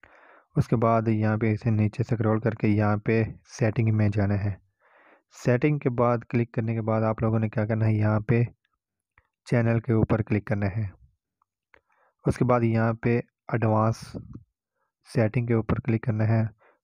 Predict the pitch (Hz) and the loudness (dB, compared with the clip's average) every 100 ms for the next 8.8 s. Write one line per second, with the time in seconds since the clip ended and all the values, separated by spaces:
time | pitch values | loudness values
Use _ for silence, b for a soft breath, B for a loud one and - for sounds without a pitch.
0 | - - 123 117 113 107 107 107 113 104 | -6 -2 2 2 2 2 0 0 -2 -2
1 | 104 - 107 - 107 101 95 104 98 92 | -2 -2 -2 -2 -2 0 -2 -2 -4 -4
2 | 110 - - _ _ _ _ _ _ _ | -6 -10 -16 _ _ _ _ _ _ _
3 | _ _ b b b b b b - 151 | _ _ b b b b b b -4 0
4 | - 135 131 131 123 127 120 117 117 117 | 2 4 4 4 2 0 0 0 0 -2
5 | 117 117 113 107 107 107 110 120 107 120 | 0 -2 -2 -2 0 0 0 -2 0 0
6 | 113 - 113 - 113 - _ _ - - | 0 -2 -2 -2 -6 -8 _ _ -16 -2
7 | 123 - 139 113 113 113 127 131 - _ | -2 0 0 2 2 0 -2 -2 -10 _
8 | _ _ _ _ - 110 107 | _ _ _ _ -4 -2 -2